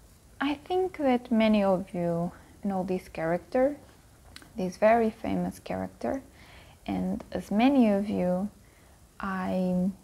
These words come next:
first came in con-, in content, in contact with this character by the movies. I remember seeing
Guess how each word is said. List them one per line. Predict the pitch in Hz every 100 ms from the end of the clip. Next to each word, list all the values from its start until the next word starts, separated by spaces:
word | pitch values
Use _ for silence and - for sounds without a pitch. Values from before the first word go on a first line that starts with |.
| - - - -
first | - - 233 240 -
came | - 208 202
in | 196 202
con-, | 226 233 226 240 - -
in | 196 190
content, | - 220 220 180 175 175 - - - - - _ -
in | 196
contact | 190 233 233 233 - - - - - - - - -
with | 202
this | 196 190
character | - 180 170 170 - 190 190
by | 180 170
the | 185 180
movies. | 196 214 196 170 180 - - - -
I | 220
remember | 220 220 220 233 233 240
seeing | - - 202 196 196 202